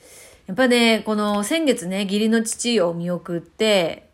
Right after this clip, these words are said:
えー、うちの両親も高齢なので、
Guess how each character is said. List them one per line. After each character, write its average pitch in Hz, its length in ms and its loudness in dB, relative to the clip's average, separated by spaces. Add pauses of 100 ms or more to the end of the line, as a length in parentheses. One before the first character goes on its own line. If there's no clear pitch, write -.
(180)
え 180 240 -2
ー、 - 40 0
う 175 40 -10
ち 190 120 -8
の 196 280 -4
両 226 140 4
親 170 260 -8
も 156 440 -12
高 185 240 -2
齢 180 480 -2 (160)
な 170 160 -8
の - 160 -16
で、 165 340 -12